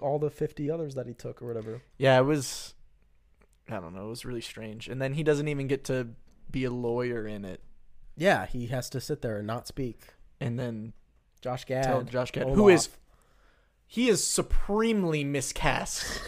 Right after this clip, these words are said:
Speaker 2: <laughs> I think.
Speaker 1: It's a little strange. It's a little strange.
Speaker 2: Just w-, what is he doing in this movie?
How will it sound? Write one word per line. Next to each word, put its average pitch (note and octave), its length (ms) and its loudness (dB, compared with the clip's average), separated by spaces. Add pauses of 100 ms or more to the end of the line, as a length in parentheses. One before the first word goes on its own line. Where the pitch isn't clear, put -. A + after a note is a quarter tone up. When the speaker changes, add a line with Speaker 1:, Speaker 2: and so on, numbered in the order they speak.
(140)
Speaker 2:
<laughs> - 220 -18
I D3 180 4
think. B2+ 580 -6
Speaker 1:
It's - 140 -20
a F4 60 -10
little E4 80 -4
strange. F#3 600 -6
It's C#4 120 -18
a F4 40 -12
little C4+ 220 -6
strange. G#2+ 300 -10
Speaker 2:
Just C3+ 180 -2
w-, B2+ 440 -10 (220)
what E3 240 -2
is G3 120 -2
he F3 80 -4
doing C3+ 420 -2
in A2+ 80 -10
this A#2 180 -10
movie? G2+ 480 -8